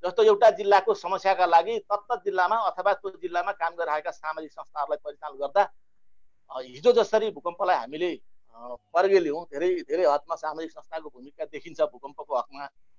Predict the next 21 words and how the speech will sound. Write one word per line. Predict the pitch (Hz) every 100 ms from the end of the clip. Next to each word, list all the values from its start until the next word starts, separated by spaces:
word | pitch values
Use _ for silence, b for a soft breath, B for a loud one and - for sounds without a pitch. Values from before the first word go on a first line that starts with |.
| - - -
अ, | 127
सकारात्मक | 139 156 156 151 175
भूमिका | 143 139 147 147 156
देखिन्छ। | 151 143 160 139
अ, | 147 - - - _ -
त्यसै | 143 170 214
गरी | 208 202
अहिले, | 208 175 185 190 180
अ, | - 135 135
मान्छे | 143 165 175
व्यवस्थापन | 180 165 170 165 165
गर्ने, | 165 170
क्वारेन्टाइन | - 160 165 165 165
निर्माण | 160 160 160
गर्ने, | 160 160
औषधि | 165 156 165 165
व्यवस्थापन | 160 165 160 160 160
गर्ने | 156 160
लगायतका | 151 151 175 170 165
विषयवस्तुहरू | 160 165 160 160 - 156 156
छन्। | 143 139